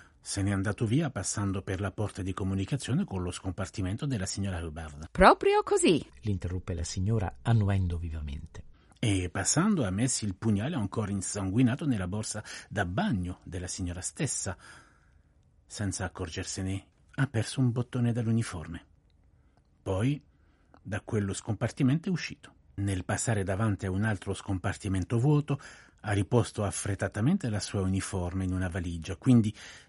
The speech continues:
Speaker 1: vestito come qualsiasi altro viaggiatore, è sceso dal treno proprio poco prima che questo ripartisse, passando per lo stesso sportello per il quale era entrato, e cioè quello presso il vagone ristorante.
Speaker 3: Tutti i viaggiatori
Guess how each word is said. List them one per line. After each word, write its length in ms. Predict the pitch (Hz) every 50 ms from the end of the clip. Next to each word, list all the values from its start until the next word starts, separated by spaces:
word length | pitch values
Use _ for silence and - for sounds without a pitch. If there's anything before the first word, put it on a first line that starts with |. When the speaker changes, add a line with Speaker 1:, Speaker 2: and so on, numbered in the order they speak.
| _ _
Speaker 1:
vestito 480 | - 104 120 - - - 196 190 208
come 280 | 190 185 165 156 147 143
qualsiasi 760 | - - 139 123 117 - - - 120 110 101 - - - 104
altro 300 | 101 98 90 - 101 101
viaggiatore, 800 | 90 98 104 90 - - 104 - - 92 82 80 123 165 165 - - - - _
è 160 | - 139 139
sceso 420 | 131 - - - 156 147 123 123 139
dal 200 | 127 147 151 143
treno 320 | - - 185 185 185 175
proprio 520 | - - - 120 135 147 - - 143 151 143
poco 360 | - - 143 131 - - 139
prima 300 | - - 110 98 110 120
che 140 | - 147 139
questo 300 | - 101 - - - 104
ripartisse, 640 | 92 95 - 101 - - - 85 82 - - 76 - - - - - - - - - _
passando 580 | - 90 - - - 101 92 104 113 113 110
per 200 | - - 98 -
lo 100 | 90 90
stesso 440 | - - - - 101 - - - 95
sportello 640 | - - - - 110 - - - 85 87 95 123 147
per 180 | - 104 85
il 100 | 85 80
quale 220 | - - 90 87 90
era 120 | 87 85
entrato, 420 | 85 90 - - 147 120 101 - 160
e 60 | 147
cioè 260 | - - 165 110 - - - - - - - - - _ _ _ _
quello 540 | - - 127 117 104 98 87 87 82 82 -
presso 360 | - - 98 92 - - 95
il 80 | 95 110
vagone 320 | 113 92 80 87 85 85
ristorante. 600 | 85 90 - - - 78 - 71 - - - - - - - - -
Speaker 3:
Tutti 260 | - 117 95 - -
i 20 | 90
viaggiatori 600 | 95 98 101 101 110 - - 80 73 73 85 -